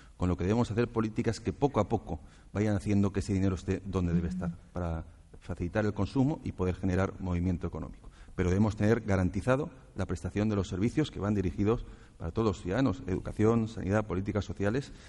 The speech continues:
y también aquellas inversiones necesarias para poder generar productividad. Y en ese sentido es lo que hemos hecho en la Comunidad Valenciana. Hemos hecho bonificaciones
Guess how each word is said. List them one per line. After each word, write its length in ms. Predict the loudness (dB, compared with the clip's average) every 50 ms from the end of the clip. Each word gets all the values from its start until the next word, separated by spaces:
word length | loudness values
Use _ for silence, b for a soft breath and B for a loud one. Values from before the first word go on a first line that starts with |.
| B B -6
y 60 | -4
también 280 | 0 2 4 4 4
aquellas 320 | 4 2 2 2 2 2 2
inversiones 500 | 2 0 0 0 0 0 2 2 2 2
necesarias 560 | 0 -2 -2 -2 -4 -2 0 0 0 0 -2 -8 -14 -10 -4
para 140 | -2 -2 0
poder 200 | 2 0 0 0
generar 400 | 0 -2 0 0 0 0 -2 2
productividad. 600 | 2 2 2 2 0 -2 -2 0 0 0 0 -2 -6 B B B B B B B B
Y 60 | 4
en 60 | 4
ese 140 | 4 4 4
sentido 440 | 4 4 4 8 8 8 8 8 6 6
es 80 | 4
lo 100 | 4 6
que 60 | 6 6
hemos 160 | 4 4 4
hecho 160 | 2 2 2
en 60 | 2
la 80 | 4 4
Comunidad 240 | 4 4 4 4 4
Valenciana. 440 | 2 0 0 0 2 2 2 0 B B B B B B B 4
Hemos 200 | 4 6 6 4
hecho 260 | 2 4 2 2 2 2
bonificaciones 880 | 2 4 4 4 4 2 0 -2 2 4 6 6 6 4 2 -2 -8